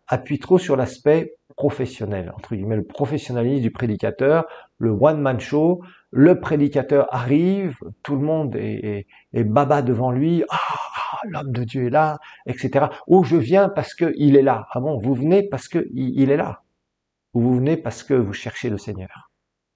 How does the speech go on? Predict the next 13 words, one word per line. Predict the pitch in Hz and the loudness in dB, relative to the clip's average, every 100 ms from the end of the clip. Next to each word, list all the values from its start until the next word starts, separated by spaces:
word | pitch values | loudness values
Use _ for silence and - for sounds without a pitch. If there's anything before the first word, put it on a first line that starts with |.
| _ - | _ 0
Vous | 147 | 4
voyez, | 180 | 4
il | |
y | 147 | 4
a | |
beaucoup, | 113 123 151 202 202 196 | 0 0 2 2 0 -4
beaucoup | 143 151 - 165 | -2 -4 -2 -2
aujourd'hui | 123 120 110 117 156 170 - - _ - | 0 0 -2 -2 -4 -4 -10 -20 _ -4
de | 107 | -2
contrefaçons, | 107 170 - 143 - 120 - 143 | -2 -2 -2 -4 -4 -6 -6 -4
malheureusement, | 123 104 104 92 107 117 151 151 | -2 -2 -2 -4 -4 -4 -4 -6
et | 113 101 | -8 -8
c'est | 92 - - - 101 - - 92 | -12 -18 -14 -8 -8 -8 -10 -14